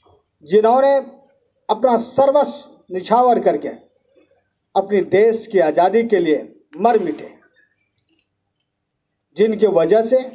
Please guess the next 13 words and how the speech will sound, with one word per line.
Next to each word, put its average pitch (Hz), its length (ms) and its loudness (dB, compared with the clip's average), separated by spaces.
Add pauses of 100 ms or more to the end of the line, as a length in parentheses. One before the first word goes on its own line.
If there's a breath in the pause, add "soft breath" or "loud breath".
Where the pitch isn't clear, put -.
(480)
हम 294 240 2
लोग 285 200 4
आज 233 360 2
इतने 277 340 0
सौहार्दपूर्ण 247 680 0
वातावरण 175 580 2
में 143 260 -6 (1300)
अपने 196 340 2 (600)
राष्ट्र 220 380 0
को - 200 -4 (1600)
याद 202 360 0
करते 233 260 0
हैं 240 220 -2